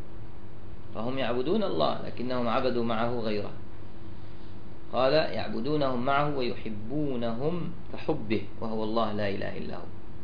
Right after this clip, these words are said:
ولا ضد له ولا ند له ولا شريك معه. قال: واتخاذ الند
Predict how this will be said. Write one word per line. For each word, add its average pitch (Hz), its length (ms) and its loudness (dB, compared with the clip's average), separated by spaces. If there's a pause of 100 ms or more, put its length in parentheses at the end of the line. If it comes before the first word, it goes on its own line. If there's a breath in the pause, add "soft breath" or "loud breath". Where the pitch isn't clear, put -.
(500)
ولا 123 180 4
ضد 113 260 2
له 110 320 2
ولا 104 160 0
ند 101 220 0
له 104 280 0
ولا 101 140 -2
شريك 98 540 -2 (920)
معه. 95 280 0 (1500)
قال: 131 180 4
واتخاذ 131 560 2
الند 143 680 2